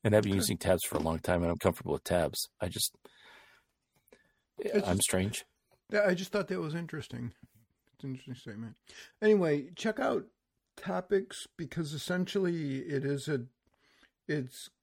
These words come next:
Speaker 2: Google's attempt to kinda, I think, stay out of trouble and to make it so that they can kind of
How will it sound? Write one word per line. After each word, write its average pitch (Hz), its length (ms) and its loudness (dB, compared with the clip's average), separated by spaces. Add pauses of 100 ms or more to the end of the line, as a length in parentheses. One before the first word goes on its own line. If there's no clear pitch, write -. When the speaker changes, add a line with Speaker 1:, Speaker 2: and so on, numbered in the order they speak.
Speaker 2:
Google's 170 340 2
attempt 165 560 -2
to - 100 -6
kinda, 139 460 -2
I 135 40 -4
think, 131 280 -4
stay 139 240 0
out 139 100 4
of 127 100 -2
trouble 147 480 -6 (720)
and 123 540 0 (180)
to 131 600 2 (600)
make 139 360 -2
it 143 180 -4
so 147 200 2
that 127 240 2
they 123 240 0 (560)
can 185 680 -2 (1160)
kind 175 320 -4
of 147 360 0